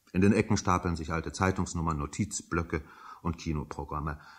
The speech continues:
Aber so vieles war nicht nach seinem Geschmack gewesen. Wie lange ist das her, dass die Insel ihm Zuflucht gewährte,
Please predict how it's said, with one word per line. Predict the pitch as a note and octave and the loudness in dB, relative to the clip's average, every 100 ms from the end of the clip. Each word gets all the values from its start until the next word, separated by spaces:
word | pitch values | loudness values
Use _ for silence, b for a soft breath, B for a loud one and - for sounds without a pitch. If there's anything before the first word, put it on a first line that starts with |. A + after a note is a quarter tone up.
| B B B _ - | B B B _ 4
Aber | A#2+ A#2+ B2 B2 B2+ A#2+ - - _ _ _ _ _ - | 8 12 12 10 8 4 -2 -16 _ _ _ _ _ -2
so | A2+ G#2+ | 4 4
vieles | - D#3+ D3 F#2 - D#2 | 2 0 2 2 0 -2
war | D2+ | -2
nicht | D2+ C#2+ - | -2 -4 -6
nach | C#2+ | -8
seinem | - C#2+ C2+ C2+ | -6 -8 -6 -6
Geschmack | C#2+ - C2+ - | -6 -6 -8 -8
gewesen. | B1+ B1+ C2 B1 - C#2+ C#2 _ _ _ _ _ _ _ _ _ _ _ _ _ _ _ _ _ _ _ _ - | -12 -12 -12 -12 -14 -14 -16 _ _ _ _ _ _ _ _ _ _ _ _ _ _ _ _ _ _ _ _ -2
Wie | E2+ | 2
lange | F#2+ G2 | 4 4
ist | F2+ F#2 | 2 -2
das | E2+ | -2
her, | F#2+ A2 G2 | 0 0 0
dass | D2+ - | -2 -4
die | D2+ | -4
Insel | D#2+ D2 C#2+ C2 | -2 -2 -2 -4
ihm | D2 D2 | -4 -6
Zuflucht | - D2 - - - | -6 -8 -8 -12 -10
gewährte, | C#2+ C#2+ C#2+ - C#2 | -8 -4 -6 -6 -10